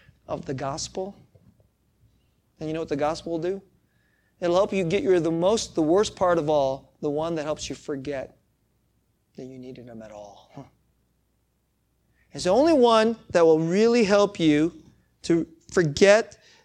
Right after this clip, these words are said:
that you're not well on your own, and that you're not in some special category of the good people over there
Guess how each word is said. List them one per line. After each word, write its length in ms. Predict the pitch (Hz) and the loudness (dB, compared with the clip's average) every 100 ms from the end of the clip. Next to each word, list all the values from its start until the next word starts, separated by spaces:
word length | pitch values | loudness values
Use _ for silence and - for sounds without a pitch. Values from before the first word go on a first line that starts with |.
| - | 0
that 120 | 185 | 2
you're 280 | 170 214 254 | 4 4 6
not 300 | 220 202 - | 6 4 0
well 600 | 139 175 175 156 175 185 - _ _ _ _ | 2 4 6 4 2 0 -8 _ _ _ _
on 180 | 160 165 | -6 -4
your 180 | 165 - | -4 -2
own, 380 | 170 156 143 175 _ _ _ _ _ _ _ _ _ _ _ _ _ _ - | -2 -2 -4 -10 _ _ _ _ _ _ _ _ _ _ _ _ _ _ -12
and 120 | - 202 | 0 2
that 100 | 208 | 6
you're 160 | 269 | 6
not 160 | 349 320 | 6 4
in 60 | |
some 160 | 262 262 | 4 4
special 440 | - - 269 262 | 4 4 4 4
category 520 | 226 226 247 233 208 196 | 4 4 6 6 6 6
of 100 | 165 | 4
the 60 | |
good 280 | 151 226 247 | 4 4 4
people 320 | 285 262 240 | 2 4 4
over 200 | 220 196 | 4 4
there 440 | 185 214 233 277 | 4 6 8 6